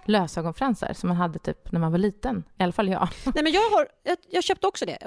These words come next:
Speaker 2: Också när, för jag hörde ju henne s-, sitta
Speaker 1: Ja.
Speaker 2: och prata om det där
Speaker 1: Ja, men
Speaker 2: och
Speaker 1: precis.
Speaker 2: tyckte att det var skitsmart.
Speaker 1: Ja, men det var så, alltså för det,
Speaker 2: Men
Speaker 1: det, det såg också, för när jag såg henne, jag bara, "Gud, dina fransar är ju helt magiska."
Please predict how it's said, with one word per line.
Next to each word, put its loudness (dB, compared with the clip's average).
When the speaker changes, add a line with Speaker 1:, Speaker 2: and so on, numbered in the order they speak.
Speaker 2:
Också 0
när, -2
för -2
jag 4
hörde 4
ju 2
henne -4
s-, -16
sitta 2
Speaker 1:
Ja. 6
Speaker 2:
och -2
prata 0
om 0
det -2
där -4
Speaker 1:
Ja, 2
men 4
Speaker 2:
och 0
Speaker 1:
precis. -4
Speaker 2:
tyckte 2
att -2
det 0
var 0
skitsmart. -4
Speaker 1:
Ja, 4
men 4
det 4
var 2
så, 0
alltså 0
för 4
det, 2
Speaker 2:
Men 4
Speaker 1:
det, 6
det -2
såg 0
också, 0
för 2
när 4
jag 4
såg 2
henne, 0
jag 0
bara, 2
"Gud, 2
dina 2
fransar 2
är -2
ju -2
helt -4
magiska." 0